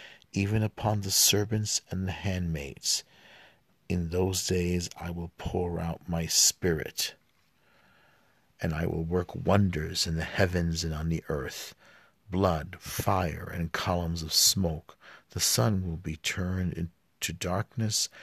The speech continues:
and the moon blood, at the coming of the day of the Lord, the great and terrible day. Then everyone shall be rescued who calls on the name of the Lord. For on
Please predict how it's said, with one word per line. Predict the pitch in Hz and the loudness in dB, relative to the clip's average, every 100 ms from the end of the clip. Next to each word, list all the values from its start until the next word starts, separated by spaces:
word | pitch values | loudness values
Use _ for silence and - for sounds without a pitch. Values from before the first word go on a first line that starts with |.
| - - - | -18 -18 -14
and | 87 | -8
the | 78 | -4
moon | 80 92 107 107 104 101 - | 0 4 4 4 2 -4 -6
blood, | 85 82 80 - - _ _ _ _ _ _ _ - | -4 -4 -6 -12 -16 _ _ _ _ _ _ _ -10
at | 82 - | -10 -10
the | 85 | -10
coming | - - 101 98 95 | -4 0 2 2 0
of | - 92 | -2 -4
the | 90 | -2
day | - 87 | 0 0
of | 82 | 0
the | 82 | 0
Lord, | 82 78 71 78 - | 0 0 -2 -12 -8
the | 87 | -8
great | - 87 95 - | -2 0 0 0
and | 95 87 | -6 -4
terrible | - 87 85 82 | -4 -2 -2 -2
day. | 82 82 73 69 - - - - - - | -4 -2 -4 -6 -14 -20 -20 -20 -20 -8
Then | 85 - | -8 0
everyone | 98 95 98 92 | 2 2 2 2
shall | 85 - 87 | 0 0 0
be | 87 82 | -2 -4
rescued | 80 - - - 71 - - - - | -4 -4 -4 -6 -12 -12 -18 -20 -12
who | 90 | -10
calls | - - 85 82 85 82 | 6 6 6 0 -2 -4
on | - 87 | -6 -6
the | 85 | -2
name | 85 85 82 | 0 2 0
of | |
the | 80 | -4
Lord. | 78 76 - - - - - - _ | -4 -6 -8 -14 -18 -20 -20 -20 _
For | - 82 - | -6 -6 -2
on | 85 87 92 90 98 | -2 0 0 -2 -8